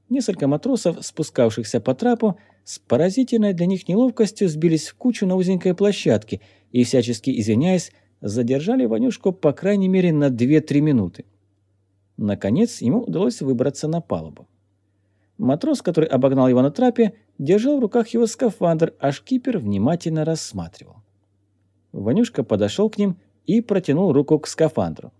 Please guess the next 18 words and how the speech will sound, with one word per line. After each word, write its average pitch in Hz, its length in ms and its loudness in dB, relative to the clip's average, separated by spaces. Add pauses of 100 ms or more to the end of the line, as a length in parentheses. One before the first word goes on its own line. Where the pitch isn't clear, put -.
(840)
Шкипер - 460 -2
через 120 280 -2
переводчика 147 560 0
сказал 180 360 0
Ванюшке, 120 460 2 (260)
что - 300 -2
в 123 40 -6
скафандре 185 560 0
имеется 175 480 -2
повреждение, 160 1000 0 (320)
и - 80 -6
что 277 240 -4
поэтому 247 460 -2
гостю 185 440 0
лучше 214 260 -2
не 220 100 4
покидать 185 640 0
судно, 127 420 0